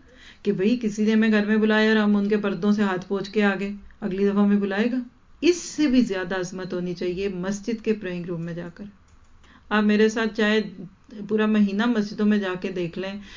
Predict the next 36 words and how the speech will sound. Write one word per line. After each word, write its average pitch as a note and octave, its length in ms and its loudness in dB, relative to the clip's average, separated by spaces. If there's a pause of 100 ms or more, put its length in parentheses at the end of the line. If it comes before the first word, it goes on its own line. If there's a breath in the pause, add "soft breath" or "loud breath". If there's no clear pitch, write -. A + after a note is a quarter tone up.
(160 loud breath)
मैं A3 180 2
बाहर A#3 400 6
गाड़ी G3+ 380 2
तक A3 360 0
या G3+ 440 2 (120)
मस्जिद G#3 300 2
में G#3 120 2
दाखिल G3+ 300 0
होने G#3+ 180 4
तक G#3 220 -2
आपसे G3 320 -2
जितनी G#3+ 460 2
मर्जी C4+ 300 2
बातें G#3 300 0
कर F3+ 160 -6
लूं, E3+ 140 -8 (440 soft breath)
कि D4 100 4
मस्जिद E4 400 0
के D#4 100 -2
प्रेइंग A3+ 320 0
रूम A3+ 80 2
में A3 100 2
जाके G3+ 220 0
मेरे F#3+ 300 0
से A3 100 0
बात F3+ 280 -4
नहीं E3+ 140 -4
होती। D#3+ 280 -10 (120)
ये G#3+ 80 0
मैं A3 120 2
आपको G#3+ 200 -2
अपनी G3+ 200 -6
weakness F3+ 400 -8
बता E3+ 220 -10
रही G3 140 -14
हूँ। F3+ 120 -18